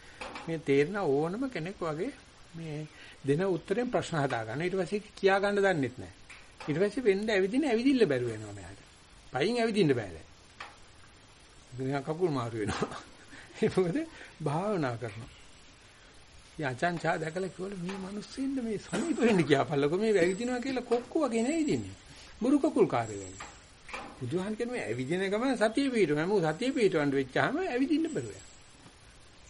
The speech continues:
මේ කී දෙනෙක් ඉන්නවද හුස්ම ගන්න බැරුව යන කට්ටිය මේ ආනාපාන භාවනා කරන්න කියලා.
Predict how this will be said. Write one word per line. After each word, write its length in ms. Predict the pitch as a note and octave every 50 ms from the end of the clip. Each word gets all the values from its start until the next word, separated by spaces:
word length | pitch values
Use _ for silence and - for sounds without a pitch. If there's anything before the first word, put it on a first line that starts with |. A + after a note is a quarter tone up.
| - -
මේ 340 | C3 C3+ C#3+ C3 B2 A#2+ A2+ -
කී 260 | - - C3 D#3+ G#3
දෙනෙක් 340 | A3 - A#3+ A#3 C4 B3+ -
ඉන්නවද 320 | B3+ A#3+ B3 B3+ C#4 C#4 C4
හුස්ම 280 | G#3+ A3 B3 B3 - D#4+
ගන්න 220 | D#4+ D#4 C4+ A3
බැරුව 240 | F3 D3+ C3+ C3+ C3+
යන 120 | C3 C3
කට්ටිය 280 | B2 C3+ B2+ - E3+ A2+
මේ 120 | - A#3 G3
ආනාපාන 420 | F3 A3 D4 E4 C#4+ A#3 D#3+ C#3+
භාවනා 300 | C3+ B2+ B2 B2+ B2 A#2
කරන්න 220 | A#2 A2+ G#2+ G#2
කියලා. 300 | G2+ G2+ F#2+ F#2 G2 -